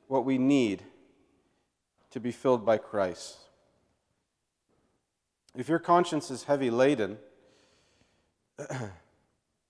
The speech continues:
that's a good thing, because it's then that you can come to Jesus Christ.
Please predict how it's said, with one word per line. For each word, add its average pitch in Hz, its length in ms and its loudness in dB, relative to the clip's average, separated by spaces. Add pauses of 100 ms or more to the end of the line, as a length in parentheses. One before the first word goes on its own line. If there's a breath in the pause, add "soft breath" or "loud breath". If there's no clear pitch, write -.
(1080)
that's 143 220 0
a - 20 -12
good 135 240 -8
thing, 85 160 -10 (1900)
because 113 440 -2
it's - 280 -10 (320)
then 117 420 2 (320)
that 113 140 -6
you 117 140 -6
can 110 160 -10
come 120 360 -2
to 113 120 -12
Jesus 101 440 -14
Christ. - 580 -8